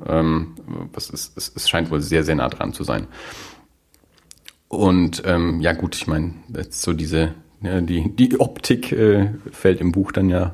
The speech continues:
auch noch ein bisschen weg und, und Ton und der Soundtrack und so. Also an dem Film stimmt alles. Ähm, der ist spannend, der ist lustig, der ist, der, der geht ans Herz,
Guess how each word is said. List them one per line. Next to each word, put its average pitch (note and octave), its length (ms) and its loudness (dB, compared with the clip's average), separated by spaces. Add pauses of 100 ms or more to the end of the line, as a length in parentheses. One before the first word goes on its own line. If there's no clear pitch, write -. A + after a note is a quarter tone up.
(160)
auch - 220 -6
noch E2+ 100 2
ein E2 120 2
bisschen F2+ 280 0
weg - 240 2
und, F#2 260 0
und - 280 -6
Ton G2 400 6
und F2 360 -2
der F2 120 4
Soundtrack F2 460 2
und E2 120 -4
so. F2 160 -6 (360)
Also A2 120 4
an A2+ 60 4
dem A#2 100 6
Film A#2+ 180 6
stimmt G2 340 2
alles. - 400 -4 (220)
Ähm, E2 260 -2
der F#2+ 120 4
ist F#2+ 100 -4
spannend, A#2+ 500 2
der D2+ 140 2
ist F#2 100 -2
lustig, G#2+ 600 -2
der C2+ 200 2
ist, - 240 -6
der, D#2 100 0
der F2+ 140 -2
geht G2 200 -2
ans G#2+ 180 -2
Herz, - 480 0